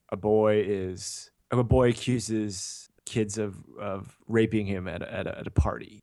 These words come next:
and then they start peeling back the onion, and, and, you know, it t-, touches on racial issues and sexual issues, et cetera, et cetera. And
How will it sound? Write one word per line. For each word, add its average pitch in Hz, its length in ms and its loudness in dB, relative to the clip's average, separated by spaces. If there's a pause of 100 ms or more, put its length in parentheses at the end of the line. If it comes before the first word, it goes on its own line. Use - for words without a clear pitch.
(140)
and 110 140 -4
then 107 300 0
they 110 100 0
start 107 260 0
peeling 113 360 -2
back 101 220 0
the 107 140 -10
onion, 104 680 -6 (340)
and, 104 280 -4
and, 101 460 -6 (540)
you 110 120 -2
know, - 340 -6 (300)
it 117 120 2
t-, 120 220 4
touches 110 320 2
on 95 200 2
racial 104 460 2
issues 95 640 -2
and 92 360 -8
sexual - 600 -2
issues, 92 420 -8 (120)
et 95 120 -6
cetera, - 380 -6
et - 80 -14
cetera. - 540 -10 (300)
And 120 360 4